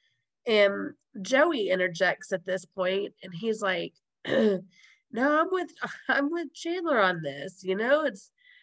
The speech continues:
my first, uh, when I first moved to the city, started dating this girl. She was real hot, like, great kisser,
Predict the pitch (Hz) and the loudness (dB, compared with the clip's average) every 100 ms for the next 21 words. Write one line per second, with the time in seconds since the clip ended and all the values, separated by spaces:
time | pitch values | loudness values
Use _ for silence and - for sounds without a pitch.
0 | _ 185 185 233 254 - _ _ 208 190 | _ -4 -2 0 -2 -4 _ _ 0 2
1 | 175 180 175 180 262 269 262 226 202 - | 2 0 -2 0 -2 0 -4 -2 -4 -2
2 | 269 269 208 214 226 _ _ - - 202 | -2 -2 -2 -4 -6 _ _ -12 -2 2
3 | 196 175 170 196 240 226 233 214 185 208 | 2 -2 -6 -2 -2 -2 -4 -4 0 2
4 | 233 247 226 208 180 175 202 233 240 220 | 4 2 0 -2 -4 0 2 4 2 -2
5 | 202 202 240 247 - - 180 170 _ _ | -2 -2 -2 -6 -10 -12 -10 -12 _ _
6 | _ _ 196 175 220 233 220 233 262 254 | _ _ -8 0 0 0 -2 2 4 4
7 | 269 | 4